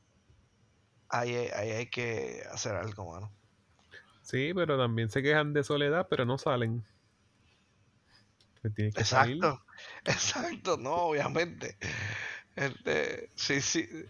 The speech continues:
Speaker 1: si estás en la tuya y eso, chacho, no se puede.
Speaker 2: Y hasta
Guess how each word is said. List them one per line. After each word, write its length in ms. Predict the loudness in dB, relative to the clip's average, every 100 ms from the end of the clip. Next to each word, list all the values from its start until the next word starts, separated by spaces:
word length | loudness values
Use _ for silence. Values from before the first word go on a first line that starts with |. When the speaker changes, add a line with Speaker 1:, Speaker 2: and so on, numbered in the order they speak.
| -6
Speaker 1:
si 220 | -2 -2
estás 320 | -2 -2 0
en 80 | 4
la 140 | 6
tuya 420 | 6 2 2 2 4
y 60 | 4 2
eso, 260 | 0 -2
chacho, 480 | 0 0 0 -2 -6 -8 -20 _ _ _ _ _ _ _ _ _ -20 _ _ _ -12 -12
no 180 | -10 -6
se 240 | -2 -4
puede. 460 | -2 -4 -2 -4 -8 -12 -14 -16 -18 _ -20 -20 _ _ _ _ -20 -20 -20 -20 -20 -20 -20 _ _ _ _ _ _ -20 _ _ _ -20 -18 -6 -6 -6 -20 _ _ _ _ _ _ _ -10 -2 -2 -2 -6 -12 0
Speaker 2:
Y 100 | 2
hasta 540 | 2 2 4 4 4